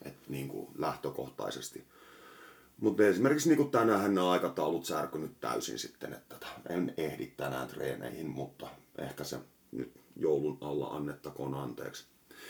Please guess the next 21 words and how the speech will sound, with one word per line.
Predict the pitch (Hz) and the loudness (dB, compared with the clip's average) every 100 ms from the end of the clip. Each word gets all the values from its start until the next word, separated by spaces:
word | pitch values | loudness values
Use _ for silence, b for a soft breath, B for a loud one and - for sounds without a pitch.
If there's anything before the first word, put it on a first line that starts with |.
| B | B
Mut | 107 104 | -2 4
se, | 123 117 - | 8 10 8
se | - | 6
on | 139 107 | 8 8
ollut | 87 90 98 | 8 10 10
ehdottoman | 95 78 - 71 73 76 | 8 4 0 -4 -2 0
hyvä | 76 73 | 2 2
ja | |
sit | 76 76 | 0 -2
totta | - 87 92 | -2 0 0
kai | 92 87 | 2 2
se | 87 | 2
on | 82 78 | 0 0
niinku | 78 85 | 0 0
lisännyt | 82 82 85 80 | 2 0 0 -2
vähän | 76 80 76 73 b b b b b - | -2 -2 -4 -6 b b b b b -8
niinku | - 87 | -2 2
liikunnallisuutta | 85 82 92 78 71 73 69 76 71 - | 4 4 2 0 2 0 2 0 0 -2
ja | 76 | -2
sitä | 78 78 | 0 2
ajatusta, | 78 73 71 69 - - | 4 2 0 -4 -4 -10